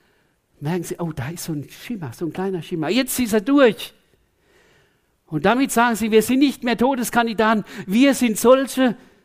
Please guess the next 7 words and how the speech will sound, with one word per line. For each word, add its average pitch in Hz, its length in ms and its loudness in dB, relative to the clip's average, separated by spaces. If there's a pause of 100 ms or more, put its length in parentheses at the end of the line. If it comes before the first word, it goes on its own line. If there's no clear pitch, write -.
(540)
die 190 120 -4
gerettet 208 480 2
werden. 190 280 0 (3000)
Wer 160 80 -10
das - 240 -6
kapiert - 480 -6
hat, 113 160 -12